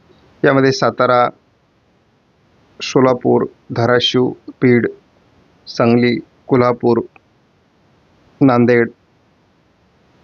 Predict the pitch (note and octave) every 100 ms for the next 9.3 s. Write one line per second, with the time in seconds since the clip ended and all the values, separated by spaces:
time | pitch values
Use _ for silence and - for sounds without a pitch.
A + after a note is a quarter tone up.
0 | _ _ B2+ C#3+ D#3+ D#3 D#3 D#3+ C3+ C3
1 | C3 B2 B2 B2 B2 A#2 A#2 G#2+ - B2+
2 | A#2+ D#3 D3 A#2+ A2+ A2+ B2 A2+ B2 A2+
3 | G#2 G2 G2+ G2 F2+ _ _ - A#2+ _
4 | _ - - - - - - - - -
5 | - - - D3+ D#3+ F#3+ F#3 D3+ F#3+ F3+
6 | E3+ E3 D#3+ D#3+ D3+ D3+ D3 C#3 _ _
7 | _ _ _ C3 C#3 D3 C#3 D3 C#3+ C#3
8 | C3 D3 C#3 C3+ D3 C#3+ C3 C3+ C#3 C3+
9 | A#2+ C3 F3+